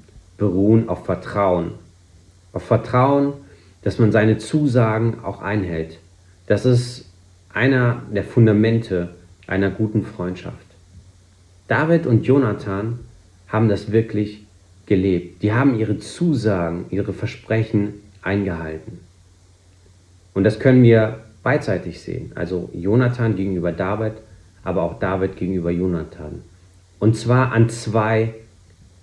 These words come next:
ähm, Beispielen. Jonathan und David waren Freunde. David hatte zu der Zeit, ähm, ja, hat Goliath besiegt,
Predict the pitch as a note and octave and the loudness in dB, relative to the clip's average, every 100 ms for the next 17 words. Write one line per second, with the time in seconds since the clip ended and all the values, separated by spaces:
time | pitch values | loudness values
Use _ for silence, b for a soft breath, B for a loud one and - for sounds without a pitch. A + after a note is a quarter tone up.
0 | - G2 F#2+ G2 A#2 - - E2+ - - | -10 -6 -2 0 -2 -4 -8 -10 -10 -14
1 | _ _ _ _ _ _ _ _ _ _ | _ _ _ _ _ _ _ _ _ _
2 | _ _ _ _ _ _ _ _ _ _ | _ _ _ _ _ _ _ _ _ _
3 | _ _ _ _ - _ _ _ _ A2 | _ _ _ _ -20 _ _ _ _ 6
4 | D3 D#3+ D3+ C#3+ B2+ G2 A2 G#2 C3 C#3 | 6 6 2 0 0 0 2 0 2 0
5 | A#2+ G2 G2 F#2 - G#2+ A#2+ C3 C#3 C#3+ | -2 -2 -4 -4 -2 0 2 2 -2 -6
6 | - - _ _ _ _ _ _ - A2 | -12 -20 _ _ _ _ _ _ 0 2
7 | C#3+ D#3+ - - A2+ - A2+ G#2+ - - | 4 2 0 -4 -4 0 2 2 -2 -10
8 | - A2 A#2 - A#2 G#2+ G#2 - - F#2+ | -4 0 0 -2 -2 -2 -4 -8 -10 -6
9 | F2+ F2 E2+ - _ _ _ _ - F2+ | -4 -4 -8 -12 _ _ _ _ -4 -2
10 | G2 - - A#2 C3 C3 B2 B2+ - - | -2 -6 0 6 8 8 4 2 -4 -10
11 | G#2+ F#2 F2 G#2+ C#3 - - | -4 -2 -2 0 -2 -2 -12